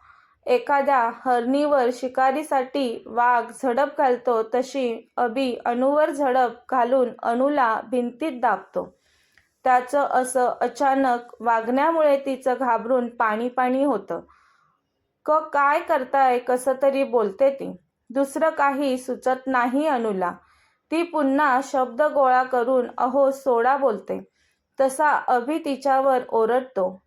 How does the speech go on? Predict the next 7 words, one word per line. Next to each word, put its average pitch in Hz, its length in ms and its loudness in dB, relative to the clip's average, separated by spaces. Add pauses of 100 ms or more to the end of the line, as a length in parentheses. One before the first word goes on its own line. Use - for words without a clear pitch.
(120)
तिच्या 277 320 0
हाताचे 262 600 0
दंड 254 380 0
रागात 240 640 2
ताकदीने 240 800 0
जोरात 247 440 2 (220)
आवळतो. 220 640 0